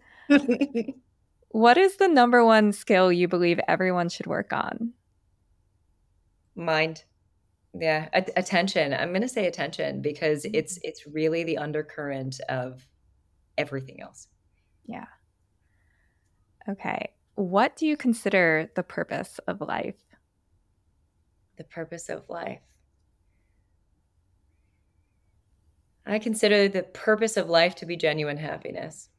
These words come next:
Speaker 1: Feel it for yourself and then offer it up.
Speaker 2: Amazing. The other question I, I've been asking is, how would you describe your current purpose?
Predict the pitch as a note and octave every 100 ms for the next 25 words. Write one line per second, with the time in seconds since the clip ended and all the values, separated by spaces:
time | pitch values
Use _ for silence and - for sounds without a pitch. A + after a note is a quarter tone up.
0 | _ _ _ _ F3+ E3+ F3+ D#3+ D#3+ D#3
1 | D#3+ F3 E3+ - - - - - - _
2 | _ _ _ _ _ - F#3 E3 - -
3 | - - G#3+ _ _ _ _ _ _ _
4 | - B3 B3 E4+ E4 D4 - B3 G#3+ G#3
5 | G#3+ G#3 G3 F#3+ G#3+ F#3+ F3+ - A#3 C4
6 | C4+ A#3 A3 - G3 G3 F3+ F3+ F3+ F3+
7 | - F#3+ - - A3 -